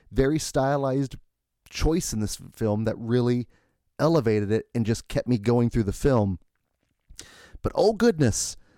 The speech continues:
the body horror and how you become the new person is gross, gory, and they were all squirming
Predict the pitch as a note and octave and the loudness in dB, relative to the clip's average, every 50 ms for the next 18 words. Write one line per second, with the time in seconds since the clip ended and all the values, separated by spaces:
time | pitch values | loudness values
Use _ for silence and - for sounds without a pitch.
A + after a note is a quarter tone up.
0 | _ _ _ _ _ - G#2 E3+ C#3 - D#3+ D3+ D#3 D#3 D3+ A2 - A#2 G2+ G2 | _ _ _ _ _ 0 0 0 2 2 0 0 -2 -2 -2 0 0 0 0 -2
1 | G#2 G#2 G2 - _ _ _ - - A#2+ - F3+ B2 D3+ F3 F#3+ E3 F3 F3+ C#3+ | -4 -8 -10 -12 _ _ _ -4 -2 -2 -2 0 0 0 0 0 0 0 -2 0
2 | C3+ E3+ - - - - - E3+ F#3 F#3 D#3 A2+ G2 F#2+ F#2 F#2 E2+ - _ _ | 0 -2 -2 -4 -6 -4 0 2 2 4 4 2 2 0 -2 -4 -6 -10 _ _
3 | _ _ _ _ _ _ _ _ _ _ _ _ _ _ - B2 G#2 D3 D#3 D3+ | _ _ _ _ _ _ _ _ _ _ _ _ _ _ -16 -2 0 0 0 0
4 | D#3+ D#3+ E3+ F3 E3+ - - _ - - C3 C3+ A#2+ - - - A2 G2 G2 G2+ | 0 0 0 0 0 -2 -2 _ -2 0 0 -2 -2 -2 -4 -4 -2 -2 -2 -2
5 | G2+ - - _ _ _ _ _ _ _ _ - B2 A#2+ A#2 A#2 A2+ G#2+ G2+ - | -4 -4 -8 _ _ _ _ _ _ _ _ 0 0 2 2 2 0 -2 -6 -10
6 | - _ _ _ _ _ _ _ _ _ _ _ - - F#2+ F#2 G#2 G#2 A2 A#2+ | -18 _ _ _ _ _ _ _ _ _ _ _ -20 -18 -12 -10 -8 -4 0 0
7 | A2+ A2 A2 F#2+ G2 - - - - - - _ - G#2+ G#2+ G2 C3 B2 A#2+ A#2 | 2 2 2 0 -2 -4 -8 -10 -12 -14 -18 _ -20 -18 -4 0 0 2 2 2
8 | A#2 A#2 A#2+ B2+ C3 - - _ _ _ _ _ _ _ _ - - G#2 G2+ G3+ | 0 0 -2 -4 -4 -8 -12 _ _ _ _ _ _ _ _ -2 0 0 0 0
9 | G3 G3 F#2+ F2+ - _ _ _ _ _ _ _ _ _ _ _ _ - A2+ B2 | 0 -2 -4 -8 -12 _ _ _ _ _ _ _ _ _ _ _ _ -2 2 2
10 | B2 A#2 A2+ A#2 - - - A#2 A#2 A#2 A#2 A2 - - - - - A2 A2+ A2 | 4 4 2 0 0 0 0 0 2 2 0 -2 -4 -8 -8 -6 -2 -2 0 0
11 | A2 A2 G#2 G2+ G2 G2 F#2+ F#2+ F#2 | 2 0 0 0 -2 -2 -4 -8 -10